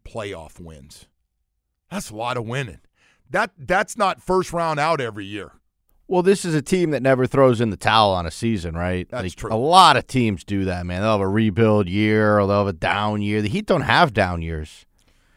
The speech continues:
Speaker 1: How
Speaker 2: Like,
Speaker 1: about
Speaker 2: there's maybe, like, one that I could think of sprinkled in there, but, like, they don't really have down years.
Speaker 1: How about everybody last year,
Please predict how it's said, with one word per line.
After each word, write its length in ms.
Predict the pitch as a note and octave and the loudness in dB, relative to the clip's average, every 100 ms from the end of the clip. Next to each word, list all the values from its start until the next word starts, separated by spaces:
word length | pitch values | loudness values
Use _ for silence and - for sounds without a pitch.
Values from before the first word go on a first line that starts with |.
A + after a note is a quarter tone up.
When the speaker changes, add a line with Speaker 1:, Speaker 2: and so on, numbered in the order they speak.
| _ _ _ | _ _ _
Speaker 1:
How 100 | A#2+ | -2
Speaker 2:
Like, 100 | B2 | -2
Speaker 1:
about 100 | B2 | 0
Speaker 2:
there's 240 | C#3+ F3 D#3 | 6 8 8
maybe, 300 | F#3+ D3+ D3 | 6 8 6
like, 200 | B2+ A#2+ | 6 2
one 380 | A2+ C3 F#3 | 4 6 8
that 120 | E3 C#3 | 6 4
I 100 | C#3 | 2
could 160 | C3 | 2
think 160 | D3+ C#3 | 2 2
of 100 | G#2+ | 0
sprinkled 480 | - D3+ C#3+ C3 B2 | 0 0 4 4 4
in 140 | D3 | 4
there, 180 | C#3 A#2 | 4 2
but, 160 | A2 | 0
like, 220 | G#2 G2 - | -2 -4 -2
they 160 | C3 | -2
don't 240 | F3 C#3+ - | 0 -4 -6
really 300 | C3 A#2 G#2+ | -4 -2 0
have 280 | G#2+ G#2 D#2+ | 0 -2 -2
down 300 | G2+ F#2 F2+ | -4 -4 -4
years. 540 | G2+ F#2 D#2+ - - | -2 -4 -6 -12 -12
Speaker 1:
How 80 | A#2+ | -8
about 240 | A#2+ A#2+ | -6 -6
everybody 600 | A2+ A2 A2+ A2 A2+ A2 G#2+ - | -6 -8 -8 -8 -8 -10 -14 -14
last 400 | G2+ A2+ A2 - | -12 -10 -12 -14
year, 300 | F#2 F2 | -14 -16